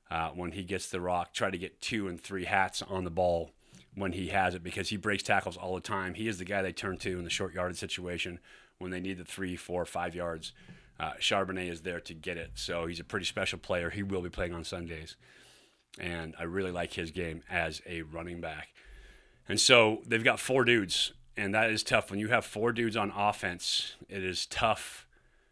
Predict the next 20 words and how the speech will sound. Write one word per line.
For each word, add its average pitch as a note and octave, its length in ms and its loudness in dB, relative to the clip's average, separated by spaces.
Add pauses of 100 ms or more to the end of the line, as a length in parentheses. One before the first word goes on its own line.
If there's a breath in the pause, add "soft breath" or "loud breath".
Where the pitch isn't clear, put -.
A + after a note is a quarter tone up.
(380)
to F2+ 480 -2 (1600)
kind A#2+ 180 6
of F#2+ 200 0
pin C3 280 2
them G#2+ 220 2
down, G#2 300 2
to - 120 -12
force A2+ 360 0
them G2+ 200 0
to G#2+ 100 -8
play G#2+ 300 2
one F#2+ 320 -2
way. F#2 380 2 (580 soft breath)
Uh, F2 220 6
I F2+ 100 4
talked A2+ 300 6
to G2+ 80 -4
Coach A#2+ 340 2
about G2 300 4
that, F#2 320 0